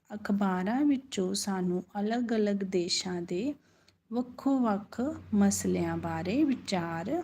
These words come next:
ਜਾਣਨ ਲਈ ਮਿਲਦੇ ਹਨ। ਜਿਨ੍ਹਾਂ ਨਾਲ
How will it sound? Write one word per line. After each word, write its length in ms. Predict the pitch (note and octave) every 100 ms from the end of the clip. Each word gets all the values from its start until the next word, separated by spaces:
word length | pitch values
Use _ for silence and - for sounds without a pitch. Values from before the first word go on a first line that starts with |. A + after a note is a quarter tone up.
| - _ -
ਜਾਣਨ 480 | G3 F#3 F3 F3 E3+
ਲਈ 300 | F3 F#3+ E4 - - _ _ _
ਮਿਲਦੇ 400 | A3 G3+ F3 E3+ E3
ਹਨ। 260 | E3+ - - _ _ _ _ _ _ _ _ _ _ _ _ _ -
ਜਿਨ੍ਹਾਂ 480 | G3+ G#3 G#3+ B3 C#4
ਨਾਲ 340 | A3 F3 F3